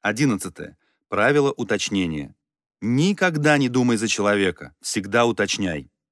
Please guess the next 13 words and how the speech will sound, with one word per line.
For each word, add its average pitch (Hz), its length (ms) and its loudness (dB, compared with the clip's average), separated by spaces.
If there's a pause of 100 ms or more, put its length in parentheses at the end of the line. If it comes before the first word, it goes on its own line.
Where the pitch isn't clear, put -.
(800)
Двенадцатое. 95 800 -4 (320)
Правило 131 540 2
активного 104 540 -2
слушания. 85 600 -6 (600)
Когда 117 300 -2
слушаешь, 113 540 -4
во 101 140 0
время 127 240 0
логических 120 580 -2
пауз 156 380 0
делай 113 380 2
или 113 400 0
«мгм», 120 480 -2